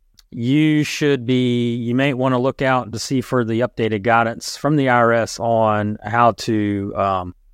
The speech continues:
maybe return or, uh, you know, admit to the I R S, "Hey, I don't think I qualified. How do I fix this?" type thing.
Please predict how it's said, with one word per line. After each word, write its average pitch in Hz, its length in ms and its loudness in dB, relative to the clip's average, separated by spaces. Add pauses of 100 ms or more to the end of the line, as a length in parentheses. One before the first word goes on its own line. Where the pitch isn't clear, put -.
(1200)
maybe 110 260 0
return 123 760 2 (360)
or, 95 600 -2
uh, 98 380 -2 (360)
you 110 120 -6
know, 101 140 -2
admit 107 280 -2
to 104 60 -2
the 104 140 2
I 104 80 4
R 104 200 6
S, 98 220 0
"Hey, 104 180 -2
I 95 120 2
don't 95 260 -2
think 95 200 -6
I 85 100 -4
qualified. 98 720 2
How 95 180 0
do 87 120 -2
I 82 100 -6
fix - 340 -6
this?" 101 200 -4
type 98 260 -2
thing. 95 240 -6